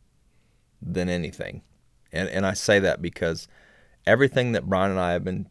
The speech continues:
telling you today, whether you wanna live the sig-, signal life where you really wanna be found, you wanna leave plans behind, you wanna go out and enjoy the wilderness and return back to your modern day home, what kills a lot of people in that wilderness, in that back country, is pride,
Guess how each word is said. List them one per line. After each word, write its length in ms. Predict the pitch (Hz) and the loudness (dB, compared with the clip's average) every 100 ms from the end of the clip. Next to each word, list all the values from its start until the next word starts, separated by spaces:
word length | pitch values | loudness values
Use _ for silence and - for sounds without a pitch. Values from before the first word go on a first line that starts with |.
| - | -8
telling 280 | 101 87 90 | -6 -4 -4
you 80 | |
today, 360 | 87 92 87 82 - _ | -6 0 0 0 -4 _
whether 280 | 92 107 139 | 0 2 2
you 140 | 123 | 0
wanna 240 | 120 113 | 0 2
live 220 | 101 104 98 | 4 4 2
the 60 | |
sig-, 340 | - 104 - - | -2 -2 -4 -6
signal 440 | - 120 135 131 | 2 2 4 6
life 340 | 127 131 - | 8 6 4
where 100 | 98 | -2
you 160 | 92 85 | -2 -2
really 340 | 90 104 127 | 0 6 6
wanna 180 | 131 127 | 6 4
be 120 | 123 | 0
found, 480 | 117 117 120 117 104 | 0 0 0 0 -2
you 140 | 92 90 | -4 -4
wanna 300 | 101 113 117 | 2 4 4
leave 280 | 117 110 | 2 0
plans 360 | - 110 107 104 | 0 2 4 0
behind, 460 | 107 110 107 107 101 | -2 -2 -2 -2 0
you 80 | |
wanna 200 | 101 120 | 2 4
go 120 | 120 117 | 8 8
out 80 | |
and 100 | 107 | 6
enjoy 260 | 98 98 107 | 0 2 4
the 80 | 104 | 4
wilderness 420 | 98 104 101 - | 4 4 2 -2
and 100 | 92 | -4
return 340 | 90 113 104 | -2 0 2
back 240 | 101 95 - | 4 4 2
to 160 | - 98 | -2 0
your 200 | 92 95 | 0 0
modern 340 | 98 95 92 | 2 0 2
day 120 | 92 | 0
home, 300 | 98 107 101 - - - - - - _ _ _ _ _ | 2 0 0 -8 -20 -20 -20 -20 -20 _ _ _ _ _
what 380 | - 104 110 - | -10 6 6 6
kills 240 | - 139 | 4 4
a 60 | 131 | 6
lot 180 | 113 113 | 8 6
of 80 | 110 | 4
people 340 | 123 - 104 | -2 0 0
in 160 | 90 107 | 2 0
that 160 | 98 | 0
wilderness, 480 | 98 107 104 101 - | 2 4 4 2 -2
in 100 | 95 | -2
that 200 | 92 107 | -2 4
back 220 | 113 - | 4 4
country, 520 | - 120 117 95 95 - _ _ _ | 2 0 2 -2 -2 -6 _ _ _
is 240 | 101 98 95 | -2 -2 0
pride, 460 | - 139 - - | 4 4 4 -4